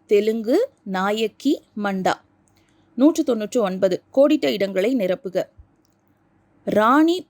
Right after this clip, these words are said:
மங்கம்மாள் கட்டிய அன்னச்சத்திரம் உள்ள இடம் மதுரை. So, answer option B. இருநூறு. ஈகை சிகரத்தின் உச்சியில் நின்றவர் யார்? விடை டி, காந்தியடிகள். இருநூற்று ஒன்று.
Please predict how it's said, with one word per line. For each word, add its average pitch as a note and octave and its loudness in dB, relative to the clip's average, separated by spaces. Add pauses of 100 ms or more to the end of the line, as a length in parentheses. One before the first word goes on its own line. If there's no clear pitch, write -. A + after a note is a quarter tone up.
மங்கம்மாள் B3+ -2
கட்டிய G#3 -2
அன்னச்சத்திரம் A#3+ -2
உள்ள G3 0
இடம் G3 -2 (500)
மதுரை. G3 0 (360)
So, - 0
answer G#3+ -6 (180)
option C4 -4 (100)
B. F#3 -6 (600)
இருநூறு. B3+ 2 (100)
ஈகை E4 2
சிகரத்தின் A#3+ -2
உச்சியில் C4 -2
நின்றவர் F#3+ -2
யார்? F#3+ 0 (280)
விடை G3+ 0
டி, B3 0
காந்தியடிகள். F#3+ -2 (400)
இருநூற்று C#4 2
ஒன்று. A3 -4